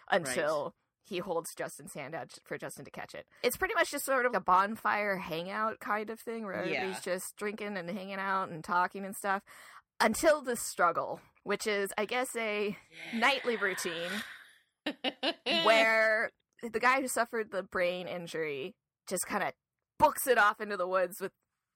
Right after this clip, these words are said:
Speaker 2: this rope, right?
Speaker 1: Yeah.
Speaker 2: And the struggle is that it's basically just tug of war, right? It's essentially one person tug of war.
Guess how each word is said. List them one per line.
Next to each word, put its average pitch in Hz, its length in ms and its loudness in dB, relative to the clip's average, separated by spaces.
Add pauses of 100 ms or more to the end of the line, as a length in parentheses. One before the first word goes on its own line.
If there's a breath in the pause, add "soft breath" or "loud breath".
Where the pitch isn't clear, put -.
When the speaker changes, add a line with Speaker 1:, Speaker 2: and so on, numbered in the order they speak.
Speaker 2:
this 170 180 -2
rope, 156 320 -2 (520 soft breath)
right? 165 280 2 (160 soft breath)
Speaker 1:
Yeah. 117 300 -2
Speaker 2:
And 185 300 4
the 185 80 -2
struggle 233 640 4 (100)
is 185 320 -2
that 180 380 2 (100)
it's 190 160 -6
basically 185 360 -6
just 180 180 -8
tug - 180 -2
of 185 140 -2
war, 139 180 -2
right? 196 260 -2
It's 196 180 -6
essentially 190 360 -8
one 165 240 -2
person 160 340 -8
tug 143 220 -8
of 123 100 -12
war. 135 240 -4